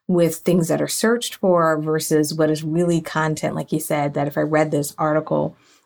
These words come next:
a year from now, two years from now, would I be proud of it? Or would it just kinda sound like, "What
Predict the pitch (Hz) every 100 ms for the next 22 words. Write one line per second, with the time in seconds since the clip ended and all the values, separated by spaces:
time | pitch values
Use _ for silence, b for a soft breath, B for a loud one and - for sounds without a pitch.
0 | - 226 254 247 214 180 156 165 196 170
1 | 175 170 160 156 151 151 147 151 - 160
2 | 165 151 143 - 147 147 147 165 170 -
3 | 156 151 - 151 151 147 143 143 - _
4 | _ _ _ - 165 214 302